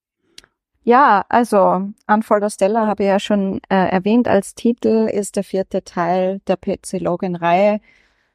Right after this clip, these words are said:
Und, äh, dieser Band beginnt, äh, mit dem Verschwinden unter Anführungszeichen einer jungen Frau, die heißt Stella, ist eigentlich aus Österreich, aus Wien und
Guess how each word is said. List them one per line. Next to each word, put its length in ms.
Und, 220
äh, 320
dieser 480
Band 560
beginnt, 760
äh, 180
mit 480
dem 360
Verschwinden 760
unter 320
Anführungszeichen 960
einer 560
jungen 240
Frau, 300
die 180
heißt 260
Stella, 520
ist 200
eigentlich 520
aus 120
Österreich, 640
aus 160
Wien 280
und 200